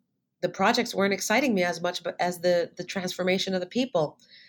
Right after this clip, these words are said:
So I would go home excited, most excited the days that somebody would say, "Hey, can I buy, buy you lunch and pick your brain? I have this commission issue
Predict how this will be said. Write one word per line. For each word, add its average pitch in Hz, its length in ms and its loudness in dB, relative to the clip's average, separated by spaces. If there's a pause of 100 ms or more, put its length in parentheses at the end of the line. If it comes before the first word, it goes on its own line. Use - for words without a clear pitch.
(120)
So - 140 0
I 165 120 4
would 196 160 2
go 202 160 8
home 208 200 2
excited, 214 640 0
most 226 320 4
excited 180 460 0
the 175 60 0
days 185 340 4
that 170 120 0
somebody 180 360 0
would 165 180 -2
say, 170 420 0 (360)
"Hey, 262 100 0
can 262 160 2
I 269 300 0
buy, 247 340 2 (340)
buy 226 120 4
you 233 140 4
lunch 226 320 2
and 208 120 -2
pick - 200 -4
your 208 100 -2
brain? 208 280 2
I 185 80 2
have 196 180 -2
this 202 140 -2
commission 220 480 0
issue 214 480 0